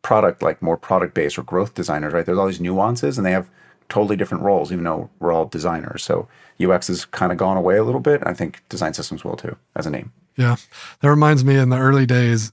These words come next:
Speaker 2: uh, everyone was trying to hire a U X U I engineer.
Speaker 1: I know. They want you to
Speaker 2: And I
Speaker 1: do
Speaker 2: was
Speaker 1: everything.
Speaker 2: like, "What's that?"
Speaker 1: Yeah.
Speaker 2: <laughs>
Speaker 1: Yes.
Speaker 2: So good.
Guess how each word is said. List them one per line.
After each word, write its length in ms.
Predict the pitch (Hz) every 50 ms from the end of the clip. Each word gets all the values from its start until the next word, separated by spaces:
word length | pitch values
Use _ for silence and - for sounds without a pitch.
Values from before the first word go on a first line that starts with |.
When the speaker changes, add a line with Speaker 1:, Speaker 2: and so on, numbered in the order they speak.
| _ -
Speaker 2:
uh, 160 | - 123 120 - -
everyone 380 | 135 127 135 135 131 127 123 120
was 100 | 113 -
trying 200 | - 135 131 123
to 60 | 113
hire 360 | 110 101 - 120 117 117 117
a 100 | 110 104
U 240 | 101 101 110 120 123
X 220 | 127 120 - - 113
U 140 | 110 107
I 260 | 107 113 113 110 110 110
engineer. 600 | 110 113 117 117 113 110 110 107 110 113 - -
Speaker 1:
I 80 | - 80
know. 240 | 76 76 73 71 - -
They 60 | -
want 200 | 87 90 87 -
you 60 | 180
to 60 | 139 135
Speaker 2:
And 0 |
I 40 |
Speaker 1:
do 20 | 139
Speaker 2:
was 120 | 135 123
Speaker 1:
everything. 160 | 135 117 -
Speaker 2:
like, 80 | - -
"What's 160 | 175 165 - -
that?" 300 | 151 175 190 131 - - - - - 190 -
Speaker 1:
Yeah. 720 | 214 185 - - - - - _ - 208 - _ - 247 202
Speaker 2:
<laughs> 600 | - _ - 202 - _ - - 139 - - -
Speaker 1:
Yes. 400 | - - - - - - - _ - - - - - - - - _
Speaker 2:
So 300 | - - - 160 143 139
good. 320 | 131 139 143 139 135 117